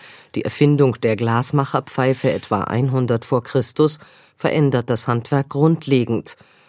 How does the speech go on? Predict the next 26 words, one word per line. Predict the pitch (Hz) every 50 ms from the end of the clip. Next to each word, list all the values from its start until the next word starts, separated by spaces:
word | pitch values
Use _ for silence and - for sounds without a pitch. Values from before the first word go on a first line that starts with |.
| _ _
Von | - - 135 135
nun | 147 156 170 180
an | 170 175 180 165
können | - - 120 117 117 110
zum | - - 123
Beispiel | 110 123 113 - - 127 117
Kannen | - - - 123 131 156 151 135 120 92
und | 90 107 - -
Trinkgläser | - - - 135 127 127 - - - 123 127 123 123 113 120 131 123
mundgeblasen | 131 143 170 185 - - 139 117 - 120 120 113 113 107 110 120 117 110 -
werden. | 123 117 107 - 104 - - - _ _ _ _ _ _ - - - - - - - - -
Seither | - 165 151 147 147 151 - 175 175 180 190 185 170
hat | 165 165
sich | - 143 131 - 110
am | 120 127
Rezept | - 131 123 - - - 165 170 165 _ -
und | 113 113 110 -
den | 110 104 104 101
technischen | - 139 131 - - 139 - - 135
Verfahren | - - 135 - - 139 131 135 135 156 160
der | 139 127
manuellen | 113 110 113 120 127 - - 117 117 123 127 123
Glasproduktion | - 117 113 113 110 - - - - 117 127 127 - - - - 139 147 170
nicht | 170 143 - - -
viel | - - 110 107 104
geändert. | 123 160 - - 147 139 123 107 101 - - - -